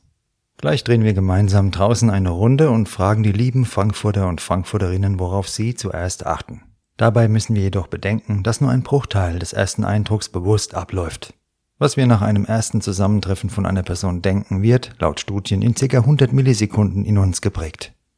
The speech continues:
Kein Zeitraum, in dem für bewusstes Denken viel Platz bleibt. Zur Erinnerung, unsere Körpersprache, unsere Stimme und der Inhalt des gesprochenen Wortes beeinflussen den ersten Eindruck.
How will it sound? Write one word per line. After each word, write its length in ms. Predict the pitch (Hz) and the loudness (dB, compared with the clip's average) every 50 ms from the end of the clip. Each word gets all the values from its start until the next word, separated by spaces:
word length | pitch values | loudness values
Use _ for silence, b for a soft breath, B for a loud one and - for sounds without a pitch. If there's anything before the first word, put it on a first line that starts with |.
| _ _ _ | _ _ _
Kein 240 | - 135 139 139 120 | 2 4 4 4 4
Zeitraum, 600 | - 110 104 107 98 95 92 101 98 95 95 95 | 4 4 4 4 2 2 2 2 4 4 2 2
in 120 | - 110 | 2 4
dem 160 | 101 110 110 | 4 4 4
für 140 | 101 - 104 | 4 2 0
bewusstes 440 | 95 95 95 110 113 - - - - | 0 0 0 0 0 -2 -4 -6 -2
Denken 360 | - 110 98 104 - 120 104 | 0 0 0 2 0 0 0
viel 180 | - - 139 131 | 0 -2 -2 0
Platz 240 | - 131 117 - - | 0 -2 -2 -2 -4
bleibt. 440 | - 95 85 82 - - - - - _ _ _ _ _ _ | -4 -4 -4 -4 -6 -10 -12 -14 -16 _ _ _ _ _ _
Zur 160 | - 123 123 | 2 2 4
Erinnerung, 500 | 117 110 104 101 95 92 90 82 73 71 - | 4 4 2 0 0 0 -2 -4 -6 -6 0
unsere 320 | - 120 110 120 107 113 - | 0 2 2 4 2 2 2
Körpersprache, 720 | - 107 110 104 110 98 - - - 90 87 82 - 95 | 2 2 2 2 2 0 -2 -2 0 0 0 0 0 -4
unsere 320 | - - 110 92 - 92 87 | -4 -4 -4 -4 -4 -4 -6
Stimme 460 | - - - 117 107 104 98 78 - - - - | -4 0 2 4 6 6 4 4 0 -4 -8 -4
und 180 | - 156 143 | -2 0 0
der 80 | 135 113 | 2 2
Inhalt 320 | 117 120 107 107 107 104 | 4 4 4 4 4 2
des 100 | 95 - | 0 -2
gesprochenen 560 | - 98 - - - 101 95 90 92 90 82 80 | -4 -8 -4 0 0 2 2 2 0 -2 -2 -2
Wortes 380 | 85 90 87 - 101 95 - | -2 -2 0 -2 -4 -4 -2
beeinflussen 540 | - 104 - - 135 - - 117 110 107 107 | 0 0 0 0 -2 -2 -2 0 0 2 2
den 120 | 98 92 | 2 0
ersten 380 | 87 87 87 85 - - 104 - | 0 -2 -4 -4 -4 -6 -6 -6
Eindruck. 500 | 80 82 82 76 - 80 78 - - | -6 -6 -8 -8 -10 -10 -12 -14 -16